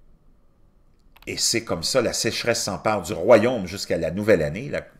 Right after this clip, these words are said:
hein, on est en, je pense, au Mekong, le Cambodge, le Laos. Avertit que des sécheresses extrêmes devraient durer jusqu'en janvier. Parce que dans certains endroits, c'est des inondations, dans d'autres, c'est, euh,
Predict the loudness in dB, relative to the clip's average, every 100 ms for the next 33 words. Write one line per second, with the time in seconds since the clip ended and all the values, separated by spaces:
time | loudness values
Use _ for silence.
0 | -14 -12 -10 -12 -10 -10 -10 -12 -18 -20
1 | _ _ -18 -8 -6 -6 -8 -10 -6 -6
2 | -2 -4 -4 -10 -14 -14 -16 -10 -6 -4
3 | -2 -2 -4 -2 2 4 4 2 -2 -10
4 | -14 _ -20 _ -20 -20 -20 -20 -20 _
5 | _ _ _ _ _ _ -8 -8 -8 -8
6 | -8 -6 -6 -6 -6 -6 0 0 2 0
7 | 0 0 -4 -4 -2 -2 -4 -4 -8 -10
8 | -8 -8 -10 -12 -14 -12 -10 -12 -10 -10
9 | -10 -14 -16 -18 _ -20 -20 -20 -20 _
10 | _ _ _ _ -14 -12 -10 -8 -6 -4
11 | -2 -2 -2 0 0 0 -4 -6 -6 -6
12 | -6 -6 -10 -8 -10 -6 -6 -6 -10 -20
13 | _ -20 -20 -10 -6 -4 -4 -8 -12 -12